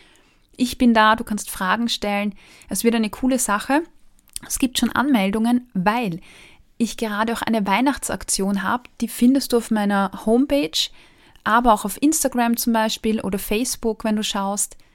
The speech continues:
Da gibt's das Coaching vergünstigt, ein Fünfer-Block-Coaching vergünstigt und den Achtsam-Essen-Kurs online oder Präsenz gibt's auch grad vergünstigt. Das heißt, viele, viele tolle Aktionen. Schau dir das an und ich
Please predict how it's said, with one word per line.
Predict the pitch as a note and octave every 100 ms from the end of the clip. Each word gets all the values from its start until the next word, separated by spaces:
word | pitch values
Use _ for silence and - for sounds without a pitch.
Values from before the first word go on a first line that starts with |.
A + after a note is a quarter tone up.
| _ _ _ _ _ -
Da | G#3+
gibt's | A3 A3+ -
das | A3+ -
Coaching | - B3+ C#4+ - C4
vergünstigt, | B3 B3 B3+ B3+ B3 - B3 -
ein | A3
Fünfer-Block-Coaching | - C#4+ C#4+ C4 A#3 A3+ - A#3+ A3+ - A3+
vergünstigt | A3+ G#3 A#3 A3+ - A3+ - - - - -
und | D4+ D#4+ -
den | C4
Achtsam-Essen-Kurs | - A#3 - B3+ - A3 A#3+ - - B3+ B3+ -
online | G#3+ B3+ B3+ A#3
oder | A3
Präsenz | A3 - G#3 G3+ G#3 A3 - - -
gibt's | B3+ B3 -
auch | B3 C#4+ -
grad | G3 F#3+
vergünstigt. | - G3 G3 F#3 - G3 F#3+ - - - -
Das |
heißt, | A#3 -
viele, | - D4 D#4
viele | - C4+ C4+
tolle | C4 A#3+ B3 A#3
Aktionen. | - - F#3+ G3 G#3+ D4+ - - - _ -
Schau | - - F#3+
dir | C4
das | A#3 -
an | F#3+ G#3 C4
und | - G#3+ G#3+ -
ich | G#3+ A3 - -